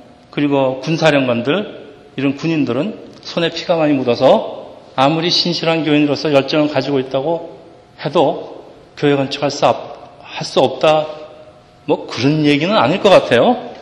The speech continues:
더욱이 다윗이 치른 전쟁이 이스라엘을 반석 위에 올려놓으시려는 하나님의 전쟁으로,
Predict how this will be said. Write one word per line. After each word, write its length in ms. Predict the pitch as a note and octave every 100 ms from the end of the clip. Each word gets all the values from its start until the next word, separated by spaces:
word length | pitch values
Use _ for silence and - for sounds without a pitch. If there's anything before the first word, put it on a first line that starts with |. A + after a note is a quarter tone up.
| - - - - _ _ - _ - -
더욱이 540 | A#2 B2+ C3+ F#2+ E2+ - - - - - - -
다윗이 360 | C3+ E3 G3+
치른 280 | G#3 A3+ A3+
전쟁이 800 | C3+ C3 C3 F3 G3+ G#2+ G#2 - - - - -
이스라엘을 720 | D#3 C#3+ F3+ F#3+ F#3+ G#3+ G#3 -
반석 380 | E3 F3 F#3
위에 100 | F#3+
올려놓으시려는 880 | F#3+ E3+ F3 F3+ F3 E3+ D#3+ F#3+ G3
하나님의 400 | G#3 A3 A3+ A#3
전쟁으로, 540 | A3+ F3+ D3+ A2 F#2+